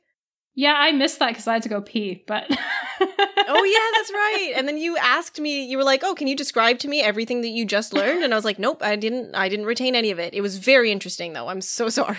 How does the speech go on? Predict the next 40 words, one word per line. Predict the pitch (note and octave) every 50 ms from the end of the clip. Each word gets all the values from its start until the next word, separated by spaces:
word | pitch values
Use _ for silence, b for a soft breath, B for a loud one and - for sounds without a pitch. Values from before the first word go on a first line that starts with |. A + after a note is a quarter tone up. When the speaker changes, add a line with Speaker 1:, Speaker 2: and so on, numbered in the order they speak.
| - C4+
Speaker 2:
<laughs> | - C#4+
Speaker 1:
That's | D#4+ C#4+ - B4+ - - -
all | -
right. | E4+ - - G#4 D4 - - F#4 B B B A#4+ A#4 G#4 F4+ B B B B B B B B
Yeah, | - C#4 A#3+ G#3+ G#3+ A3+
so | - - C4 C4
I, | C#4 D4 D4+ D4+ C#4 - - _ - -
I | B3 B3
couldn't | B3 C4 D4+ D4+ C#4+
find | - F4 E4 D#4+ D#4
out | C#4+ D4
specifically | - - B3 - A3+ A3 G#3 A3+ G#3+ G3+
what, | G3+ G#3 G3+ - - _ -
like, | G#3 G3+ G3 G3
historically | - - G#3 G3+ - G#3 F#3+ G3 G3 F#3+ F#3+ F#3+ F#3+ F#3
tanning | F#3+ - F#3+ F3+ F3 F3 F3 F#3+
was, | F#3+ F#3 F#3 -
but | - G3+ F#3+ F#3 F#3+ - _ -
Speaker 2:
I | A#3 B3
should | C4+ - F4 C#4 D4
know. | F4+ E4+ C#4 A#3
I | A3 G#3+
learned | G#3 A#3 B3+ C4+ C4+ C#4
in | C4 C4
that | C4 B3+ -
village, | B3+ A#3 G3+ F3+ F3 F3+ F3+ - -
but | - G3 F#3 E3+ -
I, | F3+ F#3 F#3 F3+ F3 A#3+ -
I | E3+ F3 F3
don't, | E3+ D4 C4+ A#3+ - D4+ B3
I, | F3 E3
Speaker 1:
<laughs> | E4+ D#4+ - - E4+ D#4+ E4 -
Speaker 2:
it's | B3+ C#4 C4+ B3
out | G3+ F3+ F3
of | E3+
my | E3+ -
head | G3 F#3 - B3+
now. | - - E3 F#3+ - _ _ -
Speaker 1:
I | D4 E4
know | F#4 G#4+